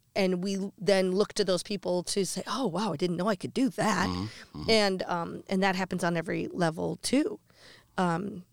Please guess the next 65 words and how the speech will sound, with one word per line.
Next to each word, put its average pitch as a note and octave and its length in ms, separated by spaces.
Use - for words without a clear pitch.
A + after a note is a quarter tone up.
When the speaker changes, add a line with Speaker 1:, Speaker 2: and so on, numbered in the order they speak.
Speaker 1:
from G3+ 220
as F3+ 100
small F3 380
as, D#3+ 260
uh, - 300
you F#3+ 100
know, - 240
uh, - 240
deciding F3+ 520
to F3 60
go E3+ 100
back F3 220
to E3 100
school. - 380
Oh, G#3 160
'cause D#3+ 160
you E3+ 60
saw F3 320
somebody G3+ 360
else G#3 160
decided G3 360
to F#3 60
go G3+ 100
back G3+ 180
to - 80
school G#3+ 320
at E3 120
forty F3+ 280
Speaker 2:
Mm-hmm. D3+ 100
Speaker 1:
or - 40
whatever. - 260
And A2 80
you're B2+ 80
like, F3+ 140
"Oh, C#4 60
I C4+ 60
didn't G3+ 160
know G#3 100
I G#3 60
could F#3 160
do C#4 140
that." - 300
Speaker 2:
Right. - 200
Speaker 1:
You C#4 100
know C4+ 60
that, B3+ 160
but G3 300
that's, G3+ 340
and E3 100
that's D#3 240
making F#3 280
it A#2+ 60
very E3 200
small, - 260
but - 160
pushing G3+ 320
it F3+ 100
out. F#3+ 340
I G3+ 40
mean, F#3+ 200
yeah, B3 220
you D#3 180
know, C4 60
we, F#3 340
yeah, C4+ 160